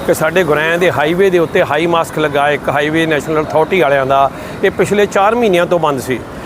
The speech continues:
ਬਾਜ਼ਾਰ ਦੇ ਵਿੱਚ ਬਹੁਤ ਹੀ ਜ਼ਿਆਦਾ ਹਨੇਰਾ ਰਹਿੰਦਾ ਸੀ, ਜਿਸ ਦੇ ਨਾਲ ਬਹੁਤ ਜ਼ਿਆਦਾ ਦਿੱਕਤ ਰਹਿੰਦੀ ਸੀ। ਇਹ ਕੱਲ੍ਹ ਨੈਸ਼ਨਲ ਹਾਈਵੇ ਅਥਾਰਟੀ ਦੇ ਨਾਲ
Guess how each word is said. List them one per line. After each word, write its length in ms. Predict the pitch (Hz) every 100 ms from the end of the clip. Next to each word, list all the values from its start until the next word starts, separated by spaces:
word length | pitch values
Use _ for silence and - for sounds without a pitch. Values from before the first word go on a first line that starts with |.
| - -
ਬਾਜ਼ਾਰ 400 | 156 147 147 180
ਦੇ 100 | 202
ਵਿੱਚ 460 | 185 175 170 165 170 - - - -
ਬਹੁਤ 320 | 170 220 240
ਹੀ 80 | 185
ਜ਼ਿਆਦਾ 240 | 160 175
ਹਨੇਰਾ 320 | 185 143 147
ਰਹਿੰਦਾ 300 | 151 185 196
ਸੀ, 280 | 170 185 185 - - 143
ਜਿਸ 200 | 180 147
ਦੇ 140 | 185
ਨਾਲ 220 | 180 175
ਬਹੁਤ 320 | 170 190 240 170
ਜ਼ਿਆਦਾ 260 | 165 180
ਦਿੱਕਤ 380 | 156 156 175 165 175 175 185
ਰਹਿੰਦੀ 320 | 156 160 170
ਸੀ। 200 | 123 120 - - - - - -
ਇਹ 320 | 202 226 226
ਕੱਲ੍ਹ 640 | 220 190 220 190 151 147
ਨੈਸ਼ਨਲ 480 | 151 165 165 185 190
ਹਾਈਵੇ 440 | 156 165 170 185
ਅਥਾਰਟੀ 460 | 180 147 151 135 185
ਦੇ 140 | 180
ਨਾਲ 460 | 170 143 147 170